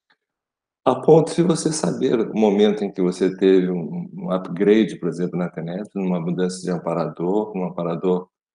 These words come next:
com mais desenvoltura, por exemplo. Então, é sempre uma possibilidade.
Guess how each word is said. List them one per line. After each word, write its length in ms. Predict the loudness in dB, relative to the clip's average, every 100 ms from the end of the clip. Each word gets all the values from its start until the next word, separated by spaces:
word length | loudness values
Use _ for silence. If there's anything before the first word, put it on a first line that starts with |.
| _ _ _
com 120 | -8
mais 440 | -2 -2 0 0 -2
desenvoltura, 920 | -6 -4 -2 -2 -4 -2 0 0 -4
por 180 | -8 -8
exemplo. 440 | -10 -10 -12 -12 _
Então, 220 | -10 -10 -10 _ _ _ -2
é 100 | -2
sempre 360 | 0 -2 -2
uma 180 | -6 -8
possibilidade. 880 | -10 -14 -10 -10 -8 -4 -4 -6 -12